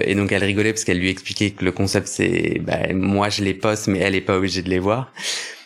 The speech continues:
Mais c'était marrant parce que j'ai vraiment senti justement cet endroit où, euh,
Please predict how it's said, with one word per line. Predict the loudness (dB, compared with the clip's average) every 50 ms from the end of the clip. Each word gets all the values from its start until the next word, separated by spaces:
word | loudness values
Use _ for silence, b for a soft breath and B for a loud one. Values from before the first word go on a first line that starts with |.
| B 0
Mais | 0
c'était | 0 2 2 2
marrant | 2 4 2 2 2
parce | 0 0 0
que | -2
j'ai | 0 0 0
vraiment | 0 0 0 0 0 0 0
senti | -2 -2 -2 -4 -4 -4 -4 -2
justement | -2 -2 -4 -2 -2 0 0 0 0 -2 -2
cet | -2 -4 -4 -2 -2
endroit | -2 -2 0 0 0 0 2 0
où, | 0 0 2 2 2
euh, | 0 0 -2